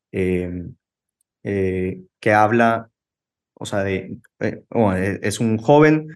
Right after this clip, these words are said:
tenía dieciocho años, estaba en el equipo de, de fútbol americano de, de su prepa, y cómo se rompe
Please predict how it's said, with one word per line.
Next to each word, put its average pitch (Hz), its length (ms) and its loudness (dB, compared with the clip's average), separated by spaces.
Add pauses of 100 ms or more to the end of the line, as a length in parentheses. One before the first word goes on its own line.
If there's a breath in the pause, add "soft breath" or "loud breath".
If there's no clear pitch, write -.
(180 loud breath)
tenía 101 260 -2
dieciocho 107 580 0
años, 139 440 2
estaba 101 260 -2
en 104 80 -2
el 101 80 -2
equipo 104 380 -2
de, 95 260 0
de 95 140 -4
fútbol 101 300 -2
americano 95 500 -2
de, 92 260 -6
de 92 200 -6
su - 180 -10
prepa, 131 420 0 (560 soft breath)
y 131 120 -8
cómo 151 220 4
se 147 140 4
rompe 127 720 0